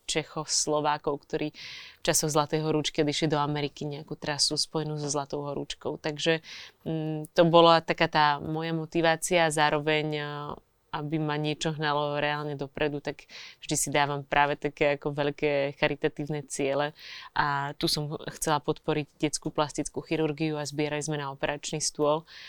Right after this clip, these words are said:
a vyzbierali sme nakoniec ešte na x ďalších prístrojov. Ale, mm, tá charitatívna časť, e, ja si vždy vymyslím nejaký projekt, ktorý mi je blízky, keď, akože mne je blízkych veľa projektov, hej, ale nejakým spôsobom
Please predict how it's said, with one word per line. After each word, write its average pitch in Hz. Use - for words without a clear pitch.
a 135
vyzbierali 143
sme 139
nakoniec 147
ešte 151
na 135
x 147
ďalších 151
prístrojov. 156
Ale, 156
mm, 156
tá 185
charitatívna 180
časť, 165
e, 156
ja 165
si 180
vždy 165
vymyslím 165
nejaký 151
projekt, 147
ktorý 156
mi 151
je 143
blízky, 143
keď, -
akože 170
mne 175
je 170
blízkych 180
veľa 175
projektov, 160
hej, 160
ale 160
nejakým 156
spôsobom 160